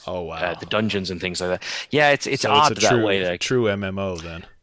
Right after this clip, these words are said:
Speaker 2: Yeah, like, I wouldn't be surprised if that's some of the stuff that they bring down, but it's also, um, it's a forty dollar game, and, and that's it. I mean, I'm, I'm sure they'll charge for, um,
Speaker 1: Interesting.
Speaker 2: expansions.
Speaker 1: Yeah.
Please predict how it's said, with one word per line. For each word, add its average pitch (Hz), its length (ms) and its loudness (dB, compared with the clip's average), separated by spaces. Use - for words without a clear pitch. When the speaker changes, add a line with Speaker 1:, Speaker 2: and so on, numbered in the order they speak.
Speaker 2:
Yeah, 120 380 4
like, 98 220 -2
I 117 40 0
wouldn't 123 220 -6
be 113 80 -6
surprised 104 460 -2
if 92 80 -14
that's 101 180 -6
some 101 160 -8
of 95 60 -10
the 92 60 -10
stuff - 240 -6
that - 100 -16
they 95 80 -2
bring 95 320 -2
down, 95 300 -2
but 107 100 -4
it's 107 120 0
also, 110 640 -2
um, 87 300 -10
it's - 140 -6
a 107 60 -2
forty 123 280 0
dollar 95 280 0
game, 87 420 -6
and, 90 220 -4
and 95 120 -6
that's 92 220 -6
it. 85 180 -4
I 98 60 -4
mean, 95 120 -2
I'm, 90 140 -4
I'm 87 100 -6
sure 104 240 -2
they'll 90 160 -4
charge 85 460 -6
for, 85 480 -8
um, 87 80 -6
Speaker 1:
Interesting. 87 380 -4
Speaker 2:
expansions. 90 680 -6
Speaker 1:
Yeah. 123 380 -10